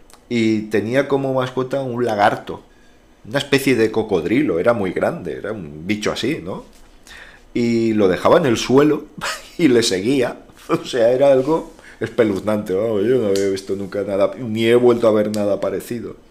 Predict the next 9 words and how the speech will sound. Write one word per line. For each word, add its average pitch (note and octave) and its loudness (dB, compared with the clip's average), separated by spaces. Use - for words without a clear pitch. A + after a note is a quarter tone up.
¿Y A2 0
sabéis A2+ 4
dónde C#3+ 0
se C3+ 2
quería C3 4
refugiar A#2+ -2
siempre A#2 -2
el A#2 0
lagarto? B2+ 0